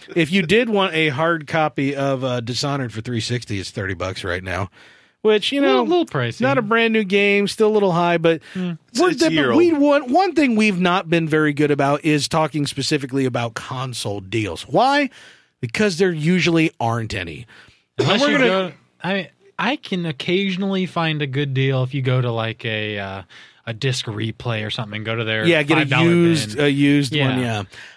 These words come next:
Speaker 1: Uh, and, and that's, that's really, yeah.
Speaker 2: A lot of
Speaker 1: Ha-,
Speaker 2: that's
Speaker 1: not
Speaker 2: luck.
Speaker 1: everybody has a used game store around other than GameStop. GameStop's put so many out of business
Speaker 2: Yeah.
Speaker 1: that most people can't get a good deal on a used game.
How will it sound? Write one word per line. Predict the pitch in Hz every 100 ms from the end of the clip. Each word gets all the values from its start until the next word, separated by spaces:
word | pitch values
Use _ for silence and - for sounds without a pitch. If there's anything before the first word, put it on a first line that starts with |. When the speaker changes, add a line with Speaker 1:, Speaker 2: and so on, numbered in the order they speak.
| _
Speaker 1:
Uh, | 175 170
and, | 202 190 196
and | 185 180 175 175 185
that's, | 220 233 - - - 165
that's | 180 -
really, | 156 165 156 147
yeah. | 139 123
Speaker 2:
A |
lot | 196 -
of |
Speaker 1:
Ha-, | 202 226
Speaker 2:
that's |
Speaker 1:
not | 226 285
Speaker 2:
luck. | 262
Speaker 1:
everybody | 247 214 208
has | 190 165
a |
used | 160 170 147
game | 165 160
store | - 151
around | 139 139
other | 151 156
than | 151
GameStop. | 143 151 147 - 120 113
GameStop's | 165 190 240 220
put | - 196
so | 180
many | 180 175
out | 151
of |
business | 139 180 160 127 - - - 117
Speaker 2:
Yeah. | 170
Speaker 1:
that | 160
most | 170 170
people | 185 165
can't | 170 160 120
get | 175
a | 156
good | 113 92
deal | 95 87
on | 87
a |
used | 85 90 87
game. | 92 90 90